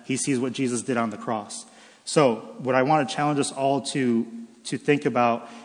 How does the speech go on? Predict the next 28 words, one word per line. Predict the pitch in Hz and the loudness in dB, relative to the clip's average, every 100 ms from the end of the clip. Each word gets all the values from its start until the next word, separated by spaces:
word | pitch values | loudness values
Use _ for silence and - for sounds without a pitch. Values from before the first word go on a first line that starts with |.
| - | -8
and | 123 | -4
apply | 123 - 127 127 | -4 0 2 2
to | 120 | 2
our | 131 | 0
lives | 123 127 120 | 2 2 0
as | |
we | 117 | -2
leave | 117 123 120 | 2 0 0
here | 131 123 | -2 -2
today | 117 120 117 | -2 0 0
and | 113 | 0
go | 120 | -2
throughout, | 120 - 117 117 117 - - - - | -4 -4 -2 -2 -2 -8 -18 -18 -4
um, | 120 113 | -2 -2
each | 135 131 | -2 -4
and | 131 | -4
every | 120 113 | -2 0
day | 120 117 120 | 0 0 -2
is | 117 | -4
that | 120 117 117 - - - | -2 -2 -4 -12 -18 -4
let's | 139 156 | -4 -4
choose | - - 165 139 | -6 2 2 2
to | - | 0
live | 127 123 120 147 | 2 2 0 -4
each | 147 - 117 | -4 -6 -4
day | 123 131 | -2 -2
for | - 117 | -2 -6
him | - 117 120 123 | -4 -4 -2 -6